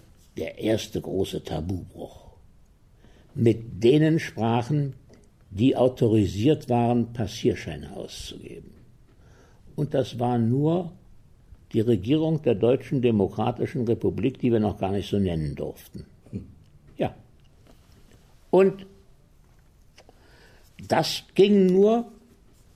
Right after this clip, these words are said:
unter der Voraussetzung, dass wir die unkündbaren Siegerrechte der vier akzeptierten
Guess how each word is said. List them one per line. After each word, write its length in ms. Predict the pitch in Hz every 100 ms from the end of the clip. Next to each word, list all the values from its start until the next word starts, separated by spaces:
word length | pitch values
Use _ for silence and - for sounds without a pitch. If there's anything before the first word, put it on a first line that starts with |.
| _ -
unter 240 | 160 165
der 200 | 139 151
Voraussetzung, 880 | - 123 123 147 147 139 - 143 - - - - - _
dass 320 | 156 143 123 -
wir 120 | 123
die 400 | 95 101 92 71 - - - - _ _ _ - - -
unkündbaren 960 | 160 202 202 175 156 - 147 135 131 95
Siegerrechte 800 | 95 190 147 85 82 - - 80
der 220 | 95 80
vier 460 | - - 95 67 - - -
akzeptierten 1080 | 120 - - 120 98 - 139 127 196 208